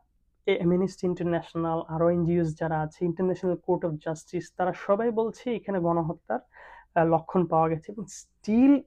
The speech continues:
ইসরায়েল এই গণহত্যা চালিয়ে যাচ্ছে, তাদের কিছুই হচ্ছে না। কেন? কারণ the most powerful country, ইউনাইটেড স্টেটস, তাদেরকে আর্থিকভাবে এবং অস্ত্র দিয়ে সহায়তা করে যাচ্ছে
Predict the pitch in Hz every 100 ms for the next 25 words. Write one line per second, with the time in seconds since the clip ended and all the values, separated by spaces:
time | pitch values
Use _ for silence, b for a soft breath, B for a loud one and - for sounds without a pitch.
0 | _ - 196 170 190 208 269 311 b b
1 | b - 175 180 175 156 175 165 156 156
2 | 165 175 175 - 240 _ - 170 175 175
3 | - 170 165 165 160 - 175 226 294 B
4 | B B _ 165 156 151 160 240 277 -
5 | - 233 226 233 226 220 208 - 226 233
6 | - _ _ _ - 180 170 160 - -
7 | 220 233 - - 175 170 - 180 - -
8 | 160 - 175 156 - 180 220 247 b b
9 | b - 165 165 160 - - - - 196
10 | 180 214 - 180 151 165 156 156 160 160
11 | - -